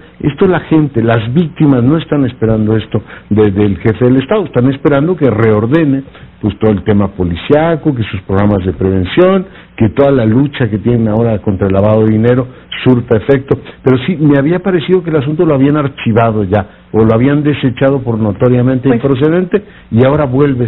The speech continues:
Speaker 1: sobre el tema.
Speaker 2: Pues resucitó, Leonardo, y pues yo no encuentro correspondencia entre lo que hace, lo que está en el Plan Nacional de Desarrollo, la creación de la Guardia Nacional, con esta idea. Hay que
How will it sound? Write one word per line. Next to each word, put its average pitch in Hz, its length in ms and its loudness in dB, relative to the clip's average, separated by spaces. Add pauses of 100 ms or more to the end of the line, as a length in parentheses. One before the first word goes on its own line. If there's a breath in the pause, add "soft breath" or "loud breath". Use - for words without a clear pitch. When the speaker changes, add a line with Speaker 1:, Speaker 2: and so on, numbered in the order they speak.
Speaker 1:
sobre 95 200 -2
el 92 80 -4
tema. 92 180 -6
Speaker 2:
Pues - 240 0
resucitó, 269 680 -2
Leonardo, 294 520 -2
y 247 100 0
pues 233 180 -2
yo 269 80 2
no 311 100 0
encuentro 311 320 -2
correspondencia 247 920 -2
entre 233 440 0
lo 202 160 -2
que 226 120 -2
hace, 254 260 -2
lo 240 120 0
que 214 80 -4
está - 160 -4
en 254 60 6
el 254 60 2
Plan 247 200 0
Nacional 220 340 -2
de 220 80 -2
Desarrollo, 220 580 -4
la 214 100 -2
creación 214 300 -4
de 220 80 0
la 214 80 -2
Guardia 202 300 -2
Nacional, 202 520 -2 (480 loud breath)
con 240 160 2
esta 254 200 -2
idea. 269 220 2 (880 loud breath)
Hay 269 140 0
que 415 100 0